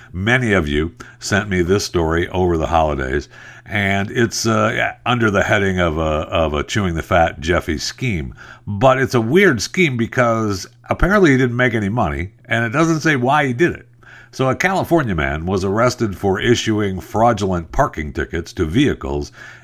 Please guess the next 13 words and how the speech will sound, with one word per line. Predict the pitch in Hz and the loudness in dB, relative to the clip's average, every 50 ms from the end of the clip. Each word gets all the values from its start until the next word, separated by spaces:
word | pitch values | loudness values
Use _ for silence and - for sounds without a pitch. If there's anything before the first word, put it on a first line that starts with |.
| - _ - | -20 _ -6
in | 117 113 107 107 104 104 101 101 101 101 98 | -4 -2 0 0 0 0 -2 -2 -4 -4 -4
the | 98 | -2
beach | 87 104 104 104 - - | 0 2 2 2 0 0
area | 160 160 160 123 101 90 87 90 | 0 2 2 4 4 2 2 2
of | 101 71 98 98 98 92 | 0 0 0 0 0 0
Santa | - - 92 82 80 80 | 0 0 0 0 0 0
Cruz. | - - - 175 135 82 69 - - - - _ - - - - - - - - | 0 2 4 4 4 2 0 -4 -10 -16 -20 _ -20 -20 -20 -20 -20 -20 -18 -10
Now, | 107 113 117 113 113 113 110 | -4 0 2 2 4 4 2
this | 110 104 - | 2 0 -2
nineteen-year-old, | 117 113 117 123 127 - - 113 101 95 92 90 87 82 78 73 73 82 87 98 - - - - - _ - | 0 0 0 0 0 0 0 0 0 2 2 2 2 2 2 0 0 -2 -4 -6 -10 -18 -20 -20 -20 _ -12
uh, | - | -10
charged | - - 107 104 101 104 101 82 | -6 -2 2 2 4 2 2 2
with | 95 92 90 | 0 0 0